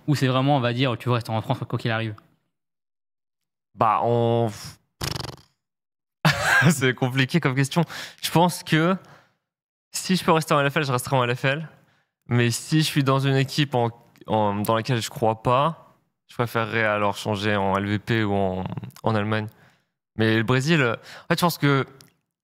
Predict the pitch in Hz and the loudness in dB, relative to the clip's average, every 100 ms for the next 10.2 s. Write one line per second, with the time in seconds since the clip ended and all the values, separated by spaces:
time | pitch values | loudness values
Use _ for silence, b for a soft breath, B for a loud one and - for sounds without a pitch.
0 | _ - 139 117 170 151 139 123 123 110 | _ -2 0 2 2 2 2 2 0 0
1 | 135 123 131 123 107 - 117 - 123 120 | 0 0 0 -2 -4 -4 -4 -2 -4 -4
2 | 127 127 123 117 143 165 B B B B | -8 -4 -4 -2 -4 -4 B B B B
3 | _ - 147 165 147 - 160 - 175 175 | _ -2 0 2 0 2 2 4 2 2
4 | - - 139 143 135 110 - - 117 117 | -2 -4 2 4 4 2 -4 -6 -2 2
5 | 120 120 120 135 151 - - 117 110 - | 2 0 2 2 2 -2 -2 0 0 -4
6 | _ - 123 - 147 113 107 98 - 107 | _ -2 -2 -2 -2 -2 -2 -4 -4 -2
7 | 113 120 160 113 101 92 - - B B | -2 -2 -2 -2 -2 -2 -6 -14 B B
8 | - 156 131 123 - 165 160 165 156 135 | -2 0 0 -2 0 0 0 0 0 0
9 | 139 131 131 123 135 120 113 110 110 104 | 0 2 0 2 0 2 0 2 2 0
10 | - | -4